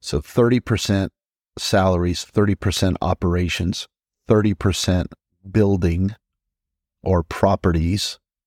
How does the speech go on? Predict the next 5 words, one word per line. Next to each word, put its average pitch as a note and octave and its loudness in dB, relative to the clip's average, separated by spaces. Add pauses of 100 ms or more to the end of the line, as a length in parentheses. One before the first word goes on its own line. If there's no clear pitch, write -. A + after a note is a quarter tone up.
(1300)
ten A#2 2
percent - -2
missions. - -4 (500)
So - 0
I, A2+ 2